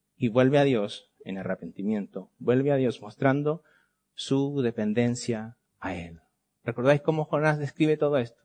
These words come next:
La salvación es de Jehová. Todo favor, todo bien que pueda venir sobre nuestras vidas únicamente puede provenir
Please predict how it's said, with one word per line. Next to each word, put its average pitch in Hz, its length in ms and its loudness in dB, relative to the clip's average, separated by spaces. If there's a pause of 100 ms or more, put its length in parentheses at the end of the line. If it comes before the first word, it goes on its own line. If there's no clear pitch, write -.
(200)
La 123 140 -4
salvación 190 840 4 (460)
es 143 420 2 (300)
de 117 100 -16
Jehová. 110 460 -2 (260)
Todo 240 220 10
favor, 208 400 8
todo 226 340 8
bien 190 520 8 (500)
que 165 100 10
pueda 196 260 12
venir 196 220 8
sobre 190 240 4
nuestras 180 320 4
vidas 156 720 0
únicamente 160 720 0
puede 135 260 4
provenir 120 480 2